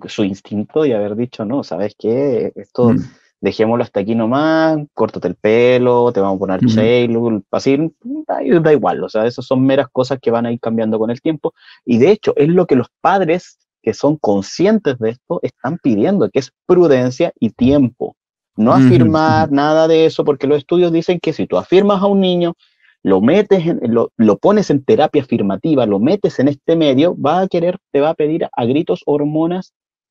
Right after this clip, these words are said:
Speaker 1: y operaciones, y, y eso lo dicen el noventa y ocho por ciento de los casos. Entonces,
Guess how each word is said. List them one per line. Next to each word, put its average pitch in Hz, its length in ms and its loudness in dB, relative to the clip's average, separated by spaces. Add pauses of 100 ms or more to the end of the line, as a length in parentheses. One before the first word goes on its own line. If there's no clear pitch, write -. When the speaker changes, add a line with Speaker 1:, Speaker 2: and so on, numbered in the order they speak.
Speaker 1:
y 143 120 2
operaciones, 151 640 -2
y, 127 200 0
y 135 160 -2
eso 160 200 0
lo 160 80 2
dicen 156 240 0
el 147 80 0
noventa 139 260 0
y 139 40 2
ocho 139 140 -6
por 143 120 -4
ciento 143 200 -4
de 135 60 0
los 127 140 -6
casos. 185 360 -4
Entonces, 139 440 -6